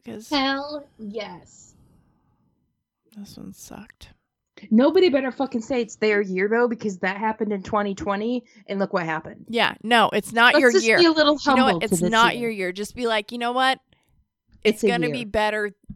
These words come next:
Speaker 1: It's gotta be better, okay?"
Speaker 2: Yeah.
Speaker 1: Just,
Speaker 2: Yeah.
Speaker 1: just, that's all. You know what? Don't even
Speaker 2: Just
Speaker 1: think, don't even say that. Just be like,
Speaker 2: No.
Speaker 1: "You know,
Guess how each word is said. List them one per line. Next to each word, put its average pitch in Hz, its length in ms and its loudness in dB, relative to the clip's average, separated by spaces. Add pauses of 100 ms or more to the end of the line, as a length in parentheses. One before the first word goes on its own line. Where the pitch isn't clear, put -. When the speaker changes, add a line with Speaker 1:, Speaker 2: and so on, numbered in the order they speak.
(220)
Speaker 1:
It's 202 200 -4
gotta 208 360 4
be 196 160 -10
better, 175 480 -4 (180)
okay?" 208 460 0
Speaker 2:
Yeah. 202 140 -6 (420)
Speaker 1:
Just, - 340 -10
Speaker 2:
Yeah. 165 200 -10 (180)
Speaker 1:
just, - 320 -12
that's 226 260 0
all. 175 300 0 (140)
You 233 100 -6
know 247 100 -2
what? 254 140 -2
Don't 262 160 -4
even 294 160 -10
Speaker 2:
Just 302 140 -2
Speaker 1:
think, 254 180 -4
don't 254 160 -4
even 269 180 -10
say 220 200 -4
that. 175 280 -2
Just - 160 -18
be 220 120 -4
like, 185 320 -2
Speaker 2:
No. 202 200 0
Speaker 1:
"You 220 140 -10
know, 220 180 -6